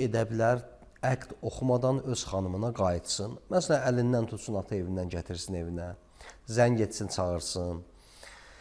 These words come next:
Və ya hər hansı bir əlamət və nişanə ilə ki, bildirə ki, mən səninlə həyatımı davam etmək istəyirəm. Kifayət edər əqdə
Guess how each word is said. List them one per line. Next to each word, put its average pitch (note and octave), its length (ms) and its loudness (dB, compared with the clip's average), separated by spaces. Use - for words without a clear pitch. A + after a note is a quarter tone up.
Və F3+ 120 8
ya F#3+ 80 10
hər E3+ 320 6
hansı D#3+ 320 2
bir D3+ 240 4
əlamət C3 480 6
və B2 140 4
nişanə A2+ 500 2
ilə A2 160 0
ki, A#2 200 -2
bildirə G2+ 440 2
ki, B2 160 -2
mən G#2+ 240 2
səninlə G#2 460 0
həyatımı F#2+ 520 -2
davam G2 360 4
etmək F#2 560 -2
istəyirəm. F2 640 -2
Kifayət C#3+ 460 2
edər B2 180 0
əqdə F#2+ 460 -2